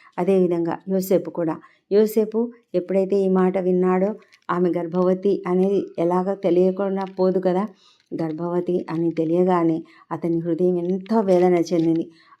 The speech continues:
ఆ స్థితిలో అతడి ఎంత, అతని ఆలోచన ఎంత వేదనాభరితంగా ఉండి ఉంటుంది. ఎందుకంటే అతడు గ-, ప్రధానం కావడం అంటే almost వివాహం అయిపోయినట్లే. కానీ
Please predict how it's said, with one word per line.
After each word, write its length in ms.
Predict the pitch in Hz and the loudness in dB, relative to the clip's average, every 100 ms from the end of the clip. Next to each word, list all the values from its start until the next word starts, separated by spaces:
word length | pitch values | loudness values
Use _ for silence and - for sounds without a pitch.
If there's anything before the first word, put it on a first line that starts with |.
| - | -8
ఆ 340 | 170 170 170 160 | -8 -6 -8 -10
స్థితిలో 880 | - _ - 190 202 214 196 160 - | -16 _ -2 2 2 2 2 0 -6
అతడి 320 | 160 170 165 | -4 -2 2
ఎంత, 380 | 165 160 160 160 | 2 0 -2 -6
అతని 480 | - - 151 160 156 | -8 -10 -6 -4 -4
ఆలోచన 580 | 160 175 185 185 170 - - - - | -2 -2 -2 -2 -2 -4 -14 -18 -4
ఎంత 500 | 165 180 196 208 208 | 0 0 0 0 0
వేదనాభరితంగా 1080 | 180 165 170 170 190 196 190 185 185 185 185 | -2 0 2 4 2 2 0 0 0 0 0
ఉండి 200 | 175 175 | 0 -2
ఉంటుంది. 440 | 170 175 165 165 - _ - | -2 -2 0 -2 -6 _ -6
ఎందుకంటే 640 | 170 185 185 180 180 170 170 - - | -2 0 0 -2 0 0 -2 -18 -6
అతడు 440 | 185 196 180 156 - _ - - | -2 0 0 -2 -8 _ -20 -10
గ-, 200 | 156 165 - | -8 -8 -4
ప్రధానం 500 | 156 175 190 202 196 | -2 0 0 -2 -4
కావడం 480 | 190 180 180 190 | -2 0 2 2
అంటే 200 | 190 185 | 0 0
almost 640 | 254 196 190 190 196 - 196 - | 0 0 0 0 -2 -2 -6 -6
వివాహం 520 | 165 165 170 165 185 165 | -2 -2 0 0 0 0
అయిపోయినట్లే. 720 | 160 160 165 160 160 160 - _ _ _ | 0 0 0 0 -2 -4 -4 _ _ _
కానీ 580 | 185 165 175 185 180 - | -4 -2 0 0 0 -4